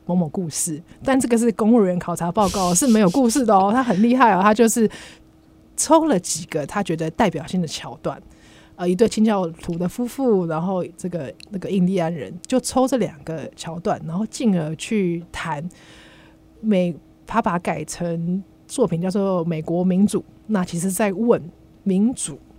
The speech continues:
在这个社会当中是什么意思。比如说，当你快要饿死的时候，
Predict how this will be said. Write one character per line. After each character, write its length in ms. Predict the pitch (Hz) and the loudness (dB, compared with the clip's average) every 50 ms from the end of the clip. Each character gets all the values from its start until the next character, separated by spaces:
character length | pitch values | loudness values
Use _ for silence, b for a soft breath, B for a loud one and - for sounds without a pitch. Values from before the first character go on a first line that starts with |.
| - - - - | -20 -20 -18 -6
在 280 | - - 180 151 139 - | -2 0 0 0 -2 -4
这 140 | - - 196 | -4 -4 -4
个 120 | 180 160 | -2 -2
社 180 | - - 160 165 | -2 0 0 0
会 140 | 175 175 175 | 0 0 -2
当 180 | 165 165 165 | -2 -4 -4
中 220 | 160 170 170 170 160 | -4 -4 -4 -6 -6
是 180 | - 196 175 | -6 -6 -6
什 180 | 156 - - 135 | -6 -6 -8 -8
么 120 | 139 147 | -8 -8
意 100 | 165 170 151 | -8 -10 -10
思。 300 | - - - - - - - B B B B B B B B B B B | -10 -12 -12 -12 -12 -14 -20 B B B B B B B B B B B
比 100 | - 185 | 2 4
如 140 | 202 262 285 | 4 4 4
说， 280 | - - 339 339 339 339 330 _ _ _ B B B B B | 2 0 0 0 0 -2 -6 _ _ _ B B B B B
当 260 | - 311 302 311 320 285 | 0 2 2 2 2 0
你 80 | 190 | 0
快 180 | 170 - 240 254 | 0 4 4 4
要 80 | 254 | 4
饿 180 | 262 277 240 185 | 4 4 0 0
死 180 | 170 - - 147 | 0 -4 -6 -10
的 100 | 156 147 | -12 -12
时 220 | - - - 135 | -12 -12 -14 -14
候， 240 | - 170 165 147 | -14 -12 -12 -12